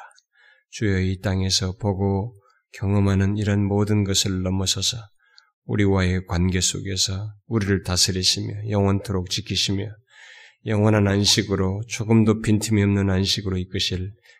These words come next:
그리스도의 다스리심을 바라보며 믿음으로 살아가는 저희들 되게 하여 주옵소서. 주여, 솔로몬보다 더 탁월한 지혜를 가지고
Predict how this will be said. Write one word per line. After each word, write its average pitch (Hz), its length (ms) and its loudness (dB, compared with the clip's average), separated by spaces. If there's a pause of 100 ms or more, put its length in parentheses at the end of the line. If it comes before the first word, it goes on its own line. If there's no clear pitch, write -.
(120)
그리스도의 95 560 0
다스리심을 92 680 -2
바라보며 92 640 -4 (360)
믿음으로 95 440 2
살아가는 90 600 -2
저희들 90 340 -4
되게 87 220 -4
하여 87 340 -4
주옵소서. 117 760 -6 (800)
주여, 98 800 0 (440)
솔로몬보다 98 880 2
더 95 160 -2
탁월한 92 580 2
지혜를 90 480 0
가지고 90 420 -8